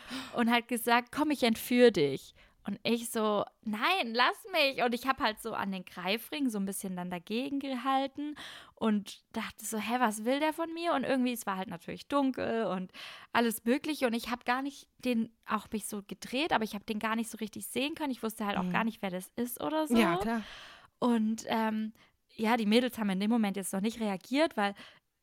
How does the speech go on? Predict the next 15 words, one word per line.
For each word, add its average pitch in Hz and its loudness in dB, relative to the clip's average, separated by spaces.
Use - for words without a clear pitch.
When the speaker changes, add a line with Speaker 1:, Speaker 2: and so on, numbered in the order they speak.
Speaker 1:
da, 226 2
also 214 2
die 220 0
haben 208 2
auch 214 -2
gesagt, 220 -6
sie 202 -14
dachten, 233 0
ich 185 -4
kenn 247 2
den, 311 2
weil 208 6
er 185 -2
halt 196 2
so 190 2